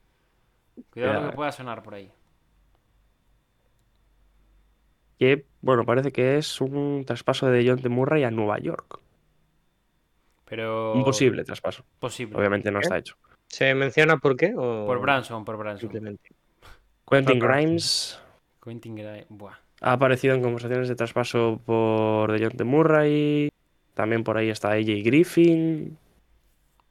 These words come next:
Speaker 1: A mí me pega bastante poco en Nueva York, Dejounte Murray.
Speaker 3: Ah,
Speaker 1: Eh,
Speaker 3: no, a mí él me pega mucho, pero yo
Speaker 1: he de
Speaker 3: no,
Speaker 1: decir,
Speaker 3: no arriesgaría
Speaker 1: en este
Speaker 3: ni de
Speaker 1: equipo
Speaker 2: Yo ahora
Speaker 3: coña
Speaker 2: mismo
Speaker 3: ahora mismo
Speaker 2: soy Nueva
Speaker 3: el
Speaker 2: York y
Speaker 3: equipo.
Speaker 2: lo cambio.
Speaker 3: Ni de coña.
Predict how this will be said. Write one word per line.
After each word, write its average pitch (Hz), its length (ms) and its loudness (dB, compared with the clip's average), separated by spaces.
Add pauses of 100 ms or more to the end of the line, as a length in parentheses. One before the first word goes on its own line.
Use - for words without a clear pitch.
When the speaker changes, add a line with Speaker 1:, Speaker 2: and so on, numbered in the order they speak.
(120)
Speaker 1:
A 123 180 2
mí 160 120 6
me 170 100 2
pega 160 260 4
bastante 139 400 -2
poco 117 280 -6
en 113 80 -8
Nueva 113 200 -6
York, 110 340 -10 (100)
Dejounte 110 360 -12
Murray. 101 380 -16 (320)
Speaker 3:
Ah, 180 100 4
Speaker 1:
Eh, - 20 6
Speaker 3:
no, 202 300 8
a 135 120 4
mí 160 200 8
él 214 100 10
me 208 120 10
pega 160 220 10
mucho, 127 320 -2
pero 117 200 4
yo 120 220 4
Speaker 1:
he 139 40 4
de 139 40 2
Speaker 3:
no, 123 400 4
Speaker 1:
decir, 110 140 -4
Speaker 3:
no 120 100 0
arriesgaría 107 600 0
Speaker 1:
en 127 80 -2
este 151 240 0
Speaker 3:
ni 127 100 4
de 120 80 6
Speaker 1:
equipo - 160 0
Speaker 2:
Yo - 60 -
ahora - 80 6
Speaker 3:
coña 120 80 4
Speaker 2:
mismo 135 160 4
Speaker 3:
ahora 143 80 6
mismo 127 140 0
Speaker 2:
soy 127 180 4
Nueva 120 260 4
Speaker 3:
el 113 60 2
Speaker 2:
York 123 160 6
y 117 60 6
Speaker 3:
equipo. 123 240 -4
Speaker 2:
lo 98 80 -6
cambio. - 400 -14 (460)
Speaker 3:
Ni 120 220 2
de 107 140 2
coña. 107 360 -4